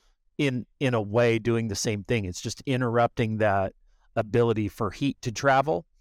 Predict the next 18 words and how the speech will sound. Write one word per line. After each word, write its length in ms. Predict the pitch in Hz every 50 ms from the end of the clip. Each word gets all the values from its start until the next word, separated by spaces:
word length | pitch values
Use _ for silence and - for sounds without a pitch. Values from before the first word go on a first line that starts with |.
| _ _ _ _
And 120 | - 123 127
then 120 | 127 117
also, 520 | 117 131 123 117 - 135 123 113 113 110 - -
so 140 | - - 135
you 180 | 120 120 117
have 240 | 110 120 113 104 101
the 100 | - 104
convection 680 | - - 120 107 98 98 117 113 - - - 120 113 107
of 160 | 92 87 87 - -
air 380 | 110 92 98 110 127 139 143 _ _ _ _ _ _ _
wanting 360 | - 110 117 117 120 117 117
to 80 | 113 113
circulate, 640 | - - 143 131 - - 139 135 139 139 151 165 - _ _ _ _ _ _ _
but 160 | - 120 117
you 160 | 120 117 113
also 260 | 110 107 110 - 120 104
have, 380 | 110 110 107 107 104 95 - - _ _ _ _ _ _ _ _ _ _
um, 280 | - 117 110 107 107 107